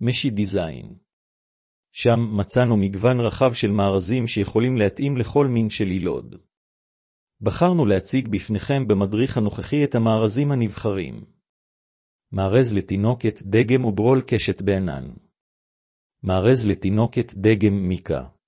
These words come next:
מארז לתינוק דגם ארנבון כחול. בפסקאות הבאות נציג בפניכם בפירוט את התכולה של כל מארז, כדי שתוכלו לבחור את המארז המתאים עבורכם ביותר במינימום מאמץ.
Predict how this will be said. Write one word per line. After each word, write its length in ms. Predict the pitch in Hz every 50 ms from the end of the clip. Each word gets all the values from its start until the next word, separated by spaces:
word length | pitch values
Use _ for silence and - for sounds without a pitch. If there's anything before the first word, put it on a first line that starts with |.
| _ _ _ _ _ _ _ _ _ _ _ _ _ _ _ -
מארז 440 | - 98 98 95 101 131 135 120 110
לתינוק 560 | 104 92 - 104 95 98 110 127 131 117 -
דגם 420 | 104 98 107 104 107 120 117 117 113
ארנבון 500 | 110 107 104 98 92 95 120 127 135 123
כחול. 540 | - - - - - 90 73 65 62 60 - - _ _ _ _ _ _ _ _ _ _ _ _ _ _ _ _ _ _ _ _ _ -
בפסקאות 640 | 110 101 - - 98 - - - 98 98 131 139 -
הבאות 400 | 104 90 95 95 107 123 117 -
נציג 340 | 107 95 - - 147 147 127
בפניכם 520 | 104 104 - - 110 92 - - 135 135
בפירוט 460 | 110 104 - - 107 101 120 143 - 143
את 100 | 131 120
התכולה 400 | 104 - - - 113 117 135 135
של 200 | - - 135 110
כל 260 | - - 143 139 127
מארז, 600 | 117 107 104 104 92 87 87 78 76 76 90 90 _ _ _ _ _ _ _ _
כדי 220 | - 107 107 113 110
שתוכלו 480 | - 120 110 - 110 - - 139 147
לבחור 440 | 135 123 104 92 - - 143 143 139
את 120 | 120 120
המארז 460 | 113 107 104 101 104 98 - 120 113 117
המתאים 400 | 107 101 98 - 123 139 143 143
עבורכם 500 | 113 98 104 98 87 - 151 160 156 139
ביותר 440 | 127 113 104 - - 139 135 139
במינימום 600 | 127 113 110 117 123 127 135 131 131 131 131 131
מאמץ. 800 | 120 107 104 98 104 92 76 - - - - - - - - _